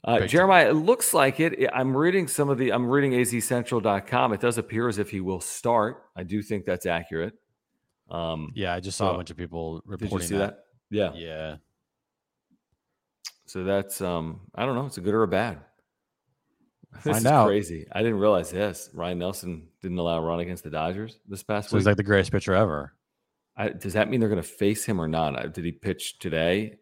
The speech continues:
Speaker 2: He
Speaker 1: Or
Speaker 2: pitched
Speaker 1: ye-, I, I don't know.
Speaker 2: today.
Speaker 1: Oh, did he? Okay, then they won't face him.
Speaker 2: Also, the Dodgers were all hungover, but still, it doesn't matter.
Speaker 1: Yeah, it's true. But still, still
Speaker 2: They could
Speaker 1: impressive.
Speaker 2: literally roll out of bed and score seven runs.
Speaker 1: <laughs> Right, exactly. Yeah,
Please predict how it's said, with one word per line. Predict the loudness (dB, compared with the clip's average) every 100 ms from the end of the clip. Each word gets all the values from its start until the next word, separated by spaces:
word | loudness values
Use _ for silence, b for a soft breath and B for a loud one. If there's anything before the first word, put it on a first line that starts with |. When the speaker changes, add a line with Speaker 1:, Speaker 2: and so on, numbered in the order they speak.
| -8
Speaker 2:
He | -4
Speaker 1:
Or |
Speaker 2:
pitched | -2 -2
Speaker 1:
ye-, | 0
I, |
I | 2
don't | 2
know. |
Speaker 2:
today. | 2 0 -4 -6 -10 b b b b b -4
Speaker 1:
Oh, |
did | 2 2
he? | 2 -6
Okay, | -8 -8
then | -6 -2
they | 0
won't | -2 -2
face | -10 0
him. |
Speaker 2:
Also, | 4 6 6
the | 4
Dodgers | 4 4 2
were | 2
all | 2 0
hungover, | -4 -4 -6 -4 -4
but | -4 -6
still, | -6 -8
it | -8
doesn't | -16 -16
matter. | -14 -6 6
Speaker 1:
Yeah, | 6
it's | 6
true. | 2 -4 -4 -6
But | -6
still, | 0 0 0 -4 -18 _ -14
still | -2 0 2
Speaker 2:
They | 4
could |
Speaker 1:
impressive. | 4 6
Speaker 2:
literally | 6 6
roll | 6 6
out | 6
of | 4
bed | 0 0
and | -2
score | -6 -4
seven | -4 -4 -4
runs. | -6 -8 -8 -6 -4
Speaker 1:
<laughs> | -2
Right, | -2 -2 -4
exactly. | -4 -8 -10 -8 -6 -6 -8 -14 _ _ -20 B B -16 B B B B
Yeah, | 0 0